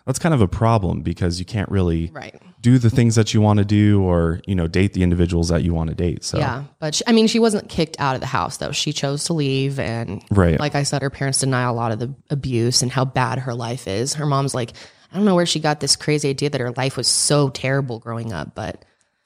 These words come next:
Speaker 2: Jody
Speaker 1: Yeah.
Speaker 2: always says that her childhood, like, messed her up.
Speaker 1: Right.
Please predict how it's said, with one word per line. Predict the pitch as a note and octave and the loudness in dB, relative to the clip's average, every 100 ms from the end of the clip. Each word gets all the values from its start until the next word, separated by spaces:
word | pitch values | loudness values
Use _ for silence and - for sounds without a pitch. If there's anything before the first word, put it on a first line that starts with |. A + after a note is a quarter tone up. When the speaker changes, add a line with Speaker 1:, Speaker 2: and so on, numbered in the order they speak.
| _ _ | _ _
Speaker 2:
Jody | - C#3+ A2 | -8 2 4
Speaker 1:
Yeah. | |
Speaker 2:
always | C3+ C#3 | 4 -2
says | - C3 | -4 -4
that | A#2 - | -6 -8
her | C3 B2 | -10 -8
childhood, | - B2+ B2+ C3 A#2+ | -6 -6 -4 -6 -6
like, | B2 A#2+ | -8 -8
messed | B2 A#2+ - | -10 -10 -10
her | A#2+ | -10
up. | A#2 - - _ | -12 -16 -20 _
Speaker 1:
Right. | G#2 F2+ D#2+ | 0 2 2